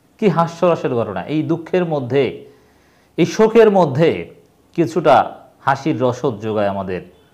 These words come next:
পুলিশ বাহিনী। ব্যারিস্টার মইনুল হোসেনের ছেলে জাভেদ হোসেন এ বিষয়ে মানব জমিনকে বলেন, "পরিবারসহ আমরা বিদেশে আছি।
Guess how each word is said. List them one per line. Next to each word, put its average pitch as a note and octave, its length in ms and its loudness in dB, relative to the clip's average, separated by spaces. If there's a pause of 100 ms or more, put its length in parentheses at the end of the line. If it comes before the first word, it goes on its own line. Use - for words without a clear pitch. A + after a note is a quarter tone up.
(220)
পুলিশ G2+ 300 -4
বাহিনী। F2 300 -8 (1700)
ব্যারিস্টার F3+ 280 4
মইনুল G3+ 240 4
হোসেনের G#3 300 4
ছেলে F#3 400 6
জাভেদ D#3+ 320 6
হোসেন E3 480 0
এ C#3 100 0
বিষয়ে C#3+ 360 2
মানব B2 280 0
জমিনকে B2+ 320 -4
বলেন, A#2+ 380 0
"পরিবারসহ B2 520 -2
আমরা A#2+ 260 0
বিদেশে A2+ 360 -2
আছি। B2+ 440 -6